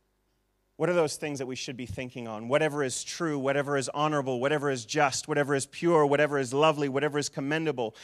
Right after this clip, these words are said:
If there is any excellence, if there is anything worthy of praise, think about these things. I was thinking this, this, to answer the question, how do, how do we exercise this choice? You're like, "That's really good conceptually. I'm so excited for you, Jesse."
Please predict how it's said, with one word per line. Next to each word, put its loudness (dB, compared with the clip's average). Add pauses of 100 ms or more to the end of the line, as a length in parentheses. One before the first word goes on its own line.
(220)
If -6
there 2
is 0
any 4
excellence, -4
if -8
there -2
is -2
anything 0
worthy 0
of -6
praise, -2
think -8
about -2
these -8
things. -12 (1080)
I 0
was 0
thinking -6 (300)
this, -8
this, -8
to -6
answer -2
the -8
question, -6
how -10
do, -16
how -8
do -10
we -8
exercise -6
this -14
choice? -16 (160)
You're -18
like, -14
"That's -12
really -6
good -8
conceptually. -10 (160)
I'm -10
so -4
excited -8
for -16
you, -14
Jesse." -16